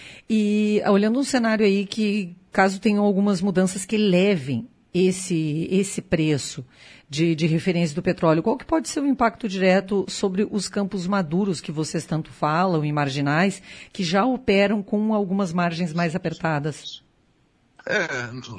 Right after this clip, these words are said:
Speaker 2: no limite do limite é parar, né? É não ter mais incentivo pra começar novos negócios desses, e aí os campos começam a ser abandonados e a gente começa a ter regiões fantasmas, vamos dizer assim, e,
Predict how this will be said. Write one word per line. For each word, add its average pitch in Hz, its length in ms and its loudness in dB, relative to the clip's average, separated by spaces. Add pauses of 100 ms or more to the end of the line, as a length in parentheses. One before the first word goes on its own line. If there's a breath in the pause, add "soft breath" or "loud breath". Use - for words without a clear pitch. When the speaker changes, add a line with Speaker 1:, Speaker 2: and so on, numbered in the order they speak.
Speaker 2:
no 160 160 0
limite 196 480 -4
do 165 80 -10
limite 180 540 -8
é 220 160 -4 (280)
parar, 185 440 -2 (200)
né? 165 240 -8 (140)
É 127 100 -4
não 156 360 -6
ter 160 180 -6
mais 151 220 -6
incentivo 139 500 -10
pra 127 140 -8
começar 135 440 -4
novos 147 460 -4
negócios 123 460 -8
desses, 147 300 -12
e 180 40 -12
aí 180 300 -12 (400)
os - 160 -16
campos 175 240 -6
começam 175 300 -8
a 170 40 -10
ser 185 120 -8
abandonados 175 1040 -6 (420)
e 127 140 -12
a 131 60 -6
gente 143 180 -10
começa 147 280 -10
a 143 40 -14
ter 165 180 -8
regiões 156 520 -6
fantasmas, 143 720 -2
vamos 113 200 -10
dizer 101 60 -6
assim, 98 260 -14 (300)
e, 110 180 -8